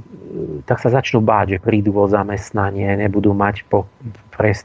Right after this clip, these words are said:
nebudú s-, zlé svetlo na nich padne. A teraz sa v nich začnú diať nejaké veci zo strachu.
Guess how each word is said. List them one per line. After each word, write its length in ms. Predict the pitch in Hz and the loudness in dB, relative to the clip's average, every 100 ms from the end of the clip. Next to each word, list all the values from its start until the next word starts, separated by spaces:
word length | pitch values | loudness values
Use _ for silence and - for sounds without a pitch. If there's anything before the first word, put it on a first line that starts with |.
| 104 | -2
nebudú 400 | 104 104 98 98 | 0 0 -4 -6
s-, 160 | - _ _ _ - - - - 98 | -12 _ _ _ -20 -20 -18 -14 0
zlé 240 | 104 110 | 2 2
svetlo 400 | 107 104 117 104 | 2 0 2 2
na 80 | 104 | 0
nich 160 | 98 | 0
padne. 400 | - 101 101 101 98 - - - - - | 0 0 0 -4 -4 -14 -20 -20 -12 -4
A 20 | - | 2
teraz 240 | 131 143 | 2 4
sa 80 | 151 | 2
v 80 | 151 | 4
nich 160 | 123 | 4
začnú 260 | 135 - 135 | 2 0 2
diať 240 | 123 113 | 4 4
nejaké 320 | 123 131 113 | 0 0 0
veci 560 | 98 95 - 139 170 180 _ _ _ 104 | 0 -2 -4 -4 -4 -6 _ _ _ -8
zo 100 | 104 | -8
strachu. 640 | - - 104 104 160 190 | -4 -2 -2 -2 -6 -8